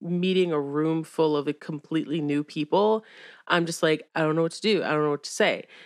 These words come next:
Now, when I go to a science fiction and fantasy convention, that is alleviated a little bit by the fact that, like,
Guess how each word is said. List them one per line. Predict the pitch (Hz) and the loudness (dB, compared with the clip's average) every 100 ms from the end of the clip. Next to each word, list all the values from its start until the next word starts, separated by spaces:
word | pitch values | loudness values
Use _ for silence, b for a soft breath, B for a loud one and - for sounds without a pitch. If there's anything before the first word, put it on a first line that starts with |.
| B - | B 0
Now, | 208 190 180 - - - | 2 4 2 -2 -10 -2
when | 190 220 | 0 2
I | 233 | 2
go | 285 | 0
to | 285 - 214 180 - - | 0 0 0 0 -6 -4
a | 170 | -2
science | - 185 175 | 2 2 2
fiction | 170 175 190 185 185 | -2 0 2 2 0
and | - 147 | 0 -2
fantasy | 147 160 185 226 240 | 0 0 0 -4 -2
convention, | 254 254 254 277 269 269 - _ _ | 0 2 2 2 2 0 -6 _ _
that | 165 165 170 180 | -2 2 2 2
is | 190 170 | 2 2
alleviated | - 226 277 240 190 165 | 0 0 2 2 2 2
a | |
little | 160 156 | 2 2
bit | 156 156 | 2 2
by | 156 | 0
the | 151 | 0
fact | 156 151 | -2 -2
that, | - | -2
like, | 160 147 | 0 -2